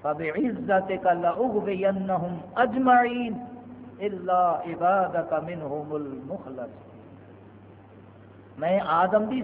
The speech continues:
ساری اولاد نو گمراہ کر دیا گا۔ نعوذ باللہ۔ تیرے رستے تو ہٹا دیاں گا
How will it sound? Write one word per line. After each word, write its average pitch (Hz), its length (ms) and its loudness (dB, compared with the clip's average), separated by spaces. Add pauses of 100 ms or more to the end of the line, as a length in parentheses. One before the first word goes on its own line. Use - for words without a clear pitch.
(120)
ساری 226 460 4
اولاد 247 500 6
نو 240 100 -6
گمراہ 220 500 2
کر 160 140 -2
دیا 123 240 -10
گا۔ - 160 -16 (400)
نعوذ 117 240 -12
باللہ۔ 95 360 -18 (1800)
تیرے 180 280 -4
رستے 180 360 0
تو 180 280 -2
ہٹا 143 340 2
دیاں 170 300 0
گا 107 80 -6